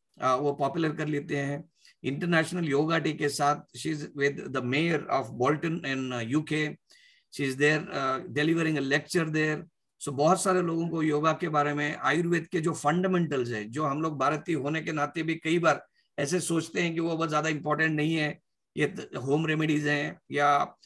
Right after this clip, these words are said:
ये सब हैं या पता नहीं, मतलब हमको पता है। तो इस तरीके से साइंटिफिक जो इसकी नॉलेज है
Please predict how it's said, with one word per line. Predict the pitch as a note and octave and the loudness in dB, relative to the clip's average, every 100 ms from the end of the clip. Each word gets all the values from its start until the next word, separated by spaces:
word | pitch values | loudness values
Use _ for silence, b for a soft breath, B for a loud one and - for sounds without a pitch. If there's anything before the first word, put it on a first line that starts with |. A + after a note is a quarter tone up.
| b B2+ | b -4
ये | D3 | -2
सब | E3 D#3 | -2 -6
हैं | B2+ D3 C#3+ | -2 0 0
या | C#3+ | -2
पता | C#3+ C#3 D#3+ | -2 2 2
नहीं, | F3 - | 2 0
मतलब | D3 E3 | 0 2
हमको | D3 D#3 - | 2 0 0
पता | D3 D#3 D3+ | 0 4 4
है। | C#3+ F3 _ b b - | 2 -4 _ b b -4
तो | D3 | -2
इस | D3+ | 0
तरीके | E3+ E3 D#3+ | -2 -2 -2
से | D#3+ | -2
साइंटिफिक | C#3+ D3 D3+ F3 F#3 D#3 F3+ F3 _ _ _ - | -2 2 2 2 0 2 0 0 _ _ _ -12
जो | C#3 D3+ D#3+ D3+ | 2 2 2 -2
इसकी | B2+ E3+ | -2 2
नॉलेज | D3+ D3+ E3 | 4 4 4
है | D3+ | 0